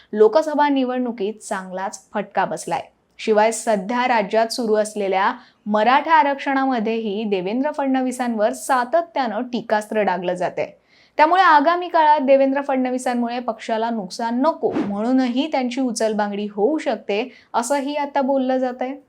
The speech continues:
आता देशपातळीचा विचार केला तर फडणवीसच का, तेही जाणून घेऊ. तर फडणवीस हे हुशार, अभ्यासू आणि तरुण व्यक्तिमत्व आहेत. त्यांच्या स्ट्रॅटेजीचा नेहमीच पक्षाला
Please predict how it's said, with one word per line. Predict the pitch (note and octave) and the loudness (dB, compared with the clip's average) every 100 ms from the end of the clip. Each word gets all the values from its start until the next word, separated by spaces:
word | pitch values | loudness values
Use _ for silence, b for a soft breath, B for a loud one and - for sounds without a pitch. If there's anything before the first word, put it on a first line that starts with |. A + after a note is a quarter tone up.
| _ B B B | _ B B B
आता | D4 F#4+ | 6 6
देशपातळीचा | D#4+ D#4 F4+ F4 E4+ E4+ E4+ F4 | 2 2 0 0 0 0 -2 0
विचार | E4 D4 C#4 C4+ | 0 0 0 0
केला | C4+ C#4 B3 F#3 G#3+ B3 | 0 -2 0 -2 -2 -2
तर | B3+ | -4
फडणवीसच | B3+ A#3+ B3+ D#4+ D#4+ D4+ D4 D4 | -2 -2 -2 -2 -4 -4 -4 -2
का, | - B3 C#4+ _ - | -2 -2 -6 _ 2
तेही | A3+ A3 B3+ | 2 2 0
जाणून | C4 A#3+ B3 | 0 0 -2
घेऊ. | B3 B3+ C4 _ _ _ b b _ | -2 -4 -8 _ _ _ b b _
तर | F4 | 4
फडणवीस | E4+ E4+ E4+ F#4+ C#4 C#4 C#4+ | 4 2 2 -2 -2 -4 -6
हे | C#4 C#4 | -4 -2
हुशार, | B3 A3 B3+ B3 B3+ | -2 -4 -4 -2 -2
अभ्यासू | G#3 F3+ A3 A#3+ A#3+ | -2 -2 -4 -4 -4
आणि | A3 A3 C4+ C#4+ - | -4 -2 -4 -4 -2
तरुण | G#3 A#3+ C4+ | 0 2 2
व्यक्तिमत्व | A3 - G3 F3+ E3+ | 0 -2 -6 -6 -4
आहेत. | C3 - b b b - | -6 -6 b b b 2
त्यांच्या | D4+ F4 | 4 2
स्ट्रॅटेजीचा | F4+ D#4+ C#4+ D#4+ D#4+ D#4+ C#4+ C4+ | 0 2 4 2 -2 -2 -2 -2
नेहमीच | C#4 B3 C4 C4+ C#4 | 0 0 0 0 -2
पक्षाला | C4+ B3 C4 B3 | -4 -2 0 0